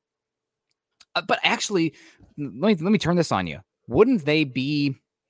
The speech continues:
in a much better position if they knew he was gonna retire to have traded him last offseason? 'Cause I know that that doesn't really get them out of cap hell, but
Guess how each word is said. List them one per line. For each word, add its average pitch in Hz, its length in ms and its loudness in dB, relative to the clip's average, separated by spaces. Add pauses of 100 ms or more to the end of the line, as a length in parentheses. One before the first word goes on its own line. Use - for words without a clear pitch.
(340)
in 135 100 -2
a 123 40 0
much 127 260 -2
better 135 220 0
position 139 460 -4
if 131 100 -8
they 123 120 -2
knew 127 120 0
he 143 60 0
was 135 100 -4
gonna 135 160 -6
retire 110 580 -4 (340)
to 139 100 -2
have 110 80 0
traded 110 280 -4
him 113 100 -4
last 95 240 -4
offseason? 104 500 -6
'Cause 117 120 -4
I 131 60 2
know 143 160 0
that 147 180 -2
that 123 80 -6
doesn't 123 220 -8
really 120 140 -6
get 113 100 -8
them 120 140 -4
out 107 80 0
of 98 60 -12
cap 120 240 -4
hell, 120 180 -4
but 107 220 -4